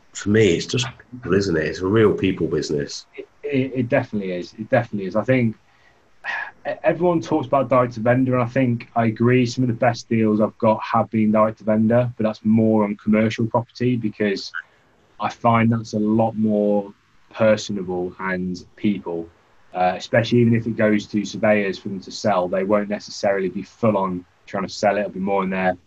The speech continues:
Speaker 2: close circle or, or
Speaker 1: Yeah.
Speaker 2: something that a vendor's been looking at selling but hasn't officially told to sell.
Speaker 1: Yeah.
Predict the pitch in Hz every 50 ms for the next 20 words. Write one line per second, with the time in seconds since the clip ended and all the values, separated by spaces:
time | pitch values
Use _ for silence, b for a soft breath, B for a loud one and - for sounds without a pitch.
0 | _ _ _ _ _ _ _ _ - _ _ - - - - - 120 107 95 98
1 | - - 110 104 98 98 95 90 - 98 92 92 90 90 90 90 92 92 90 95
2 | 92 90 90 87 - - 113 107 101 98 - - - - 107 104 104 98 90 101
3 | 101 101 98 101 110 113 110 - 104 101 98 - - 107 98 95 95 92 92 101
4 | - - - 90 92 95 90 - - 107 104 - - 95 92 - _ _ - -
5 | 110 98 90 - - - - - 101 98 98 95 92 92 _ b b b b b
6 | b - 90 90 90